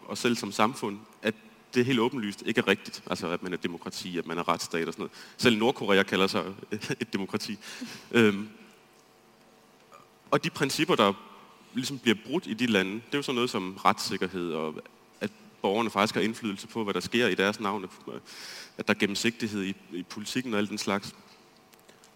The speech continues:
Og når først man har oplevet de lande, hvor den frihed helt klart ikke er der, så er det ret nemt at se, når den pludselig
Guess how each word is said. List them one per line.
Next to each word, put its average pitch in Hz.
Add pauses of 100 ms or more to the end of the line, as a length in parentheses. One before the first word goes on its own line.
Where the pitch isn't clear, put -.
(140)
Og 120
når 113
først 147
man 107 (600)
har 120
oplevet 113
de 123
lande, 123 (560)
hvor 113
den 123
frihed 123
helt 117
klart 107
ikke 104
er 87
der, 95 (1080)
så -
er -
det 117
ret 127
nemt 117
at 110
se, 127
når 117
den 104
pludselig 117